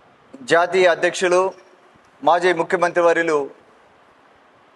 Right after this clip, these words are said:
శ్రీ నారా చంద్రబాబు నాయుడు గారు ఉదయగిరి రావడం జరిగింది. ఉదయగిరి నియోజకవర్గంలోని వింజమూరు మండలంలో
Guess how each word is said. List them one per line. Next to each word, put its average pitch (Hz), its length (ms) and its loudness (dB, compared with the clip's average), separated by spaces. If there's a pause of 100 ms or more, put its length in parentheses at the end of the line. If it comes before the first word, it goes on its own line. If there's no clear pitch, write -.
(440)
శ్రీ 175 240 0
నారా 170 420 0
చంద్రబాబు 170 320 0
నాయుడు 156 220 -2
గారు 147 280 0 (1300)
ఉదయగిరి 165 560 0 (640)
రావడం 156 320 2
జరిగింది. 156 520 -2 (920)
ఉదయగిరి 185 380 2
నియోజకవర్గంలోని 170 960 0 (400)
వింజమూరు 185 460 0
మండలంలో 160 720 0